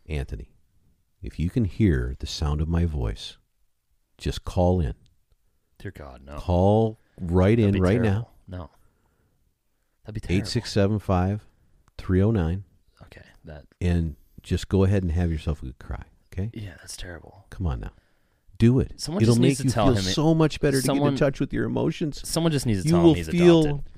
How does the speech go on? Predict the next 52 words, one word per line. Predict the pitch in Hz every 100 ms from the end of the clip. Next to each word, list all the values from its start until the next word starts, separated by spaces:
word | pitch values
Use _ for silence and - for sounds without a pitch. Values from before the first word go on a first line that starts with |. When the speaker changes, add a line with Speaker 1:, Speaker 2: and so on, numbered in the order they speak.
| -
Speaker 1:
I | 131
can | 165 131
feel | - - 147 127
the | 123 -
empathy | 120 120 - - 90
welling | 87 95 101 110 104 101
out | 85 87 82
of | 69
you | 65 64
right | 69 82 82 87 -
now. | 78 73
Speaker 2:
God. | 71 - - - - -
Um, | 131 127 123 - -
so, | - - 151 139 - -
Anthony | 165 143 135
Fauci, | 117 98 - 80 76
director | 120 120 110
of | 104
the |
National | 98 92 90 98
Institutes | 87 - 90
of | 82
Allergy | 82 82 82 82
and | 78
Infectious | - 80 - -
Diseases, | 80 76 71 69 -
I | 90
thought | 117 107
he |
was | 101
the | 87
top | 85 80 80
immunologist, | 76 71 69 69 - - - - -
um, | 113 110
said | 110 135 120
federal | 160 151 139
health | 120 113 -
officials | 107 104 95 90
are | 95
already | - 110 113 104
investigating | 95 92 85 95 85
the | 82
possibility | 92 - 92 85
need | 82 80
for | 85
a | 80
fourth | - 117 110 -
dose | 98 92
for | -
people | - 110 101 85
who | 92
have | 87 82